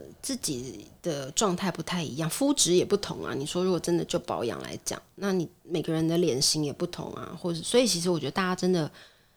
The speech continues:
就是都是在创作，每个人做出来的东西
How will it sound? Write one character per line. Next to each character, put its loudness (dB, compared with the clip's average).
就 2
是 2
都 0
是 2
在 6
创 0
作， -4
每 2
个 0
人 2
做 2
出 -2
来 2
的 -2
东 -4
西 -6